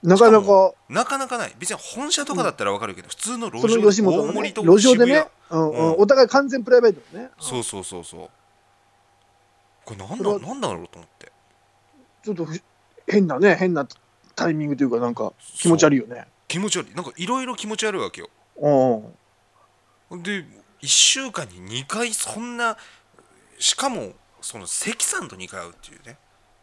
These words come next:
Speaker 1: あんまりないよね。
Speaker 2: あんまりない。
Speaker 1: うん。
Speaker 2: まあね、信じるか信じないかはあなた次第だけどもね。
Speaker 1: <laughs> いやいやいやいや。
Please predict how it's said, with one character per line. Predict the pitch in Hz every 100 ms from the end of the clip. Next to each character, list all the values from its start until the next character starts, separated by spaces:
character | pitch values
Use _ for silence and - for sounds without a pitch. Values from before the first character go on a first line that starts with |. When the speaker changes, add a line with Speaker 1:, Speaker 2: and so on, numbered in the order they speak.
| _ -
Speaker 1:
あ | 190
ん | 226
ま | 214
り | 196
な | 196
い | 110
よ |
ね。 | 139 220 277
Speaker 2:
あ | 160
ん | 170
ま | 156
り | 135 117
な | 92
い。 | - _ _
Speaker 1:
う | 151
ん。 | 131 113 98 _ _ -
Speaker 2:
ま | 92
あ | 90 - _ 110
ね、 | 87 98 _ _
信 | - 117 107
じ | 104
る | 98
か | 95
信 | - 95
じ | 101
な | 95
い |
か | 87
は | 87
あ | 90
な | 92
た | 95
次 | -
第 | 123 104
だ | 87
け | 87
ど | -
も | _ _
ね。 | 101 _ _ _ _ _ _ _ _ _ _ _ _ _ - - 208
Speaker 1:
<laughs> | 202
い |
や | 214
い | 175
や | 165
い |
や | 143
い |
や。 | 139